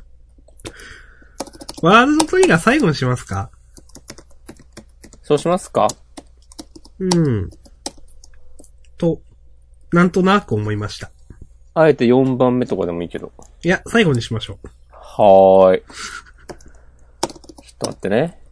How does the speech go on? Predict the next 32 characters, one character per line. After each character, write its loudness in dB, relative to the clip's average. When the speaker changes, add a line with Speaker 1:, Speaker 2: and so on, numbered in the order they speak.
Speaker 2:
呪 -14
術 -10
廻 -6
戦 -16
約 -18
束 -20
の、 -16
え、 -18
約 -20
束 0
の 4
ネ 4
バ 8
ー 8
ラ 6
ン 2
ド 2
は、 4
い 2
よ 6
い 2
よ 2
ア 2
ニ -2
メ 0
が -2
始 -2
ま -2
り -2
ま -6
す -18
ね。 -16